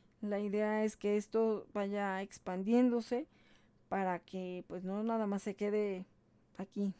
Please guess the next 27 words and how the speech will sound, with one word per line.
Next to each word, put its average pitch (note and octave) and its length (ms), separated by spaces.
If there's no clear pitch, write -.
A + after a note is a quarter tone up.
<laughs> - 600
aquí A#3 280
en C4 120
la B3+ 120
zona A#3 500
donde F#3+ 340
estamos. F#3+ 460
Mm, G#3+ 140
ya A3+ 160
también A3+ 300
tenemos A3 520
otro A#3 340
punto A3+ 360
de G#3 100
venta G#3 440
en A#3+ 240
Ecatepec, G3 640
en, A3 460
eh, F3+ 600
Industrias G3+ 600
Ecatepec. F#3 520
Entonces G#3 500
también G#3+ 320
ahí G3 280
estamos - 560
haciendo A3 640
alianzas A3 840